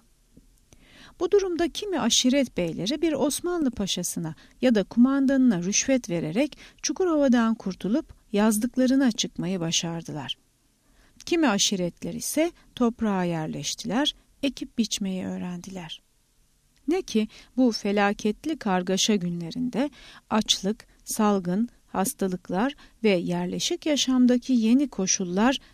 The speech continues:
gelenekleri, töreleri sarstı, unutturdu.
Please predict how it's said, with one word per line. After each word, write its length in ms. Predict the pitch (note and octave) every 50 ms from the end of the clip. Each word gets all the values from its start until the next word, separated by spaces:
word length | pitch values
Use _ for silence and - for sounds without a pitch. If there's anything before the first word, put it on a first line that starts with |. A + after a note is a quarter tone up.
| _ _ A3
gelenekleri, 760 | G#3+ G#3+ G#3+ G#3+ G#3+ G#3 G3+ F#3 - - F3 F3 F3 F3 E3
töreleri 540 | - - G3+ G3 G3 G3 F#3+ F3+ F3 F3+ F3
sarstı, 680 | - - F#3 F3 F3+ - - - - - C#4 D#4 E4+ - _ _ _ _ -
unutturdu. 560 | A#3 G3 F#3 F3+ - _ - - - -